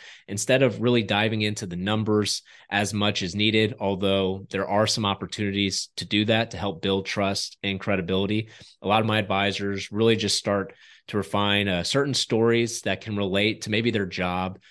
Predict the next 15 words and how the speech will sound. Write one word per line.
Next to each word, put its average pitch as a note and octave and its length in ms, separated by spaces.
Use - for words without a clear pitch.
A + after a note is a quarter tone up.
going G#2+ 320
back G2 380
to F#2+ 380
certain A2 320
things G#2+ 360
of F2+ 80
having G2+ 260
customers G#2 500
write F#2+ 340
certain A2 280
things G2 280
down, G2+ 480
draw F#2+ 240
pictures. G#2 680
So F2+ 420